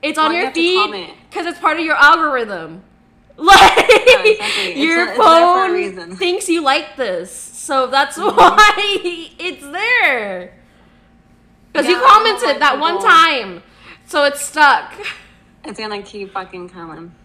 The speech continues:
Speaker 1: So yeah, like,
Speaker 2: No,
Speaker 1: when
Speaker 2: yeah,
Speaker 1: I
Speaker 2: I've done that before where there's, like, annoying ass fucking people and I don't wanna keep seeing. I'm like, "Why the fuck do you keep popping up?" I'm
Speaker 1: Yeah,
Speaker 2: sorry,
Speaker 1: when it,
Speaker 2: you know?
Speaker 1: when I'm, yeah, whenever I get that, that, like,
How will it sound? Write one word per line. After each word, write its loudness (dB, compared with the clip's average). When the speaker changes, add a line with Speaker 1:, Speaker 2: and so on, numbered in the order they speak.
Speaker 1:
So -16
yeah, -10
like, -10
Speaker 2:
No, -4
Speaker 1:
when -4
Speaker 2:
yeah, -4
Speaker 1:
I -6
Speaker 2:
I've -16
done -12
that -10
before -14
where -12
there's, -16
like, -14
annoying -12
ass -12
fucking -18
people -16
and -12
I -12
don't -10
wanna -12
keep -20
seeing. -16
I'm -14
like, -16
"Why -20
the -16
fuck -18
do -20
you -20
keep -20
popping -14
up?" -16
I'm -18
Speaker 1:
Yeah, 0
Speaker 2:
sorry, -8
Speaker 1:
when -2
it, -2
Speaker 2:
you -10
know? -4
Speaker 1:
when -2
I'm, 0
yeah, 4
whenever -2
I -4
get -10
that, -6
that, -6
like, -14